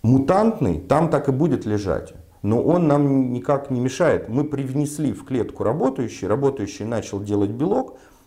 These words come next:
и у ребёнка восстановилась функция, которая была нарушена.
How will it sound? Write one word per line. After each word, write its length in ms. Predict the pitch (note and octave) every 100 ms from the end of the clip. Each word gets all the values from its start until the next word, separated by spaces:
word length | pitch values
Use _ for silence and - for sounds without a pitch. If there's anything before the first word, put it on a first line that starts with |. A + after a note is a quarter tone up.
| -
и 60 | G3
у 100 | G3
ребёнка 480 | B2 C3 F3 - A2
восстановилась 920 | F#2+ - F2+ G#2 - A#2 B2 D3 A2+
функция, 540 | - B2 G#2 - D2 - _ -
которая 360 | F2 G2+ F2+
была 200 | F2 F#2
нарушена. 560 | F2 F#2 E2 - -